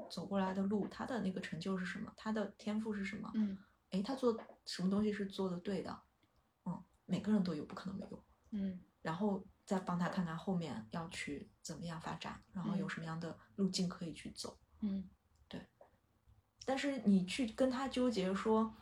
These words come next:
Speaker 1: 你，你是恐惧还是喜悦，就没有必要。
Speaker 2: 嗯。
Speaker 1: 但是这是一个层面哈，就是在行为层面。但从另外一个角度，自我成长的角度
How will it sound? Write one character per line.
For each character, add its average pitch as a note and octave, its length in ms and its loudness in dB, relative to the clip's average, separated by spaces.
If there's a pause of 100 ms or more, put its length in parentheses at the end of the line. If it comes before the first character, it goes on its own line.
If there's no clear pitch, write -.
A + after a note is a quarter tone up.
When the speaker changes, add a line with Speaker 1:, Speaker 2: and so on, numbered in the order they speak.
(480)
Speaker 1:
你， G3 100 0 (180)
你 F3 120 -2
是 F#3+ 120 -6
恐 E3 220 -4
惧 F#3+ 160 0
还 F3 140 -4
是 E3+ 120 -4
喜 - 300 -4
悦， - 100 -4
就 G3 120 -2
没 F3+ 160 4
有 D#3 100 -2
必 - 160 -6
要。 - 220 -4 (200)
Speaker 2:
嗯。 G#3+ 120 2
Speaker 1:
但 C#4+ 160 4
是 C4+ 340 2
这 F4+ 100 -2
是 B3+ 120 6
一 G3+ 60 8
个 B3+ 100 8
层 F3+ 200 0
面 A3 220 6
哈， F#3 300 0
就 G#3+ 120 -2
是 G3+ 80 2
在 G#3 120 4
行 F#3+ 180 0
为 G#3+ 140 4
层 A3+ 180 -2
面。 - 160 -6 (720)
但 D#4 120 6
从 A#3+ 160 6
另 C4 80 6
外 C#4 160 4
一 G#3 40 8
个 F#3+ 60 8
角 F3+ 220 0
度， F3 140 -6
自 C#4 120 0
我 B3+ 140 6
成 F#3 180 2
长 A3 160 4
的 F3+ 80 0
角 - 260 -2
度 F#3+ 240 -4